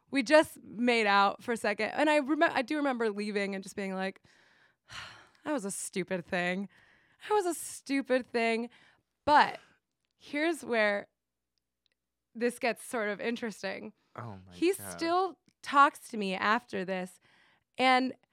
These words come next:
Speaker 1: I almost feel like, so he was, he always had this crazy things with his girlfriends. Um, but he would talk to me throughout the whole thing. And he never,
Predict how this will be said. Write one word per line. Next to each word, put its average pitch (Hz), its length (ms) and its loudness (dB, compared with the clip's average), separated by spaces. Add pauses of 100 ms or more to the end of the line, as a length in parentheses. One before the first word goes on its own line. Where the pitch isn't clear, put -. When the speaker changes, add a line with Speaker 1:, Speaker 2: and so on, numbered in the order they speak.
(340)
Speaker 1:
I 294 80 6
almost 508 380 6
feel 359 200 4
like, 285 480 -2 (520)
so - 120 0
he 392 120 6
was, 392 120 4 (140)
he 294 100 0
always 349 160 4
had 339 140 2
this 320 80 -8
crazy 294 240 -4
things 262 180 -6
with 240 80 -10
his 226 140 -6
girlfriends. 202 640 0 (500)
Um, 220 400 2 (760)
but 262 280 6 (200)
he 247 80 -4
would 277 100 -2
talk 381 220 6
to 339 80 0
me 302 120 4
throughout 240 360 4
the 226 100 -2
whole 226 200 2
thing. 196 260 -2
And 202 80 0
he 269 100 2
never, 262 720 4